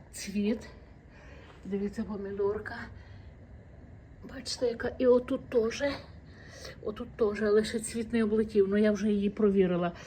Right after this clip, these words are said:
І я, е, беру їх і всі обробляю, щоб їм було, е, захист.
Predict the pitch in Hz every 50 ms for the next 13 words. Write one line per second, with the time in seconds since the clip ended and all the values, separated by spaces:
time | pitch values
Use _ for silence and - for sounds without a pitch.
0 | - - - - - - - - - 214 208 202 185 202 226 226 240 262 247 233
1 | - - - - - - - - - - - - - - - - - - - -
2 | - - - - - 202 208 202 190 190 190 185 180 175 175 196 202 202 196 226
3 | 254 254 247 277 226 - - - 208 196 - - - - - 202 214 - - 208
4 | 190 185 202 196 190 202 196 202 196 185 180 196 190 - 214 185 185 190 190 208
5 | 214 208 208 202 196 196 185 196 202 196 226 269 262 - - - - - - -
6 | - - - - - - - - 208 202 196 190 185 180 175 208 202 220 240 220
7 | - - -